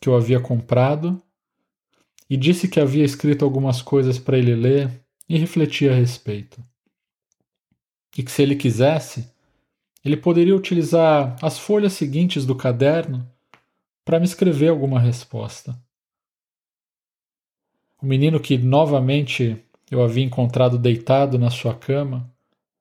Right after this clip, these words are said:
se esticou e praticamente arrancou o caderno da minha mão.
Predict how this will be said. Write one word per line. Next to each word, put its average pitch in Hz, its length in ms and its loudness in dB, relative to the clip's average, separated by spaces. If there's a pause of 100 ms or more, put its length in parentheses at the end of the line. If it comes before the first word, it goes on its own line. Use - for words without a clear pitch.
(540)
se - 160 -2
esticou 156 760 -2 (880)
e 127 80 -4
praticamente 160 1040 0
arrancou 139 460 0
o 160 60 -2
caderno 131 440 0
da 131 80 0
minha 131 200 0
mão. 104 360 -6